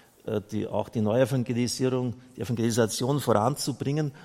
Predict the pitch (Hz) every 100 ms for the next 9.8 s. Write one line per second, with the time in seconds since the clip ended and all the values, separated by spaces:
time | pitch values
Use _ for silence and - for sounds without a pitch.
0 | - 123 123 131 123 123 - 156 143 107
1 | 131 131 123 120 131 117 - 117 139 120
2 | - 98 120 170 - 87 85 _ _ _
3 | _ _ _ - - - 123 120 113 113
4 | 104 98 - - 113 131 131 127 113 107
5 | - 104 - 135 107 104 117 - 110 104
6 | - 110 131 139 123 107 113 107 113 120
7 | 113 101 117 127 135 131 - - - -
8 | _ - 113 127 151 156 139 - - -
9 | 120 117 - 123 - - 139 135